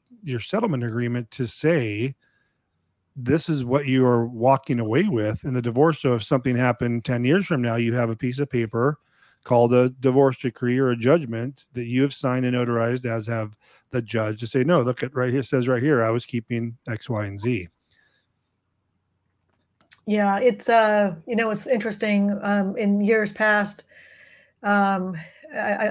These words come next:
Speaker 2: I won't explain where, but we had got, we had received some calls, um,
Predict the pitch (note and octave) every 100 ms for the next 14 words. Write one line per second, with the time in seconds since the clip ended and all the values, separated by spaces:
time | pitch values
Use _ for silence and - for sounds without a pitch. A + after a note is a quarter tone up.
0 | G#3+ A3 G#3+ G3+ F3 - A#3 G#3+ G3+ G3
1 | A3 A3 G#3 G3+ F#3+ G3+ F#3+ - - -
2 | - _ B3 A3 G#3 G3 A3+ A3 A3 -
3 | G#3+ G#3 A#3 G3+ - A3 - A#3 G3+ G3+
4 | - C4 A3 G3 G3+ - _ - _ _
5 | _ G#3 G3+ G3 F#3 F#3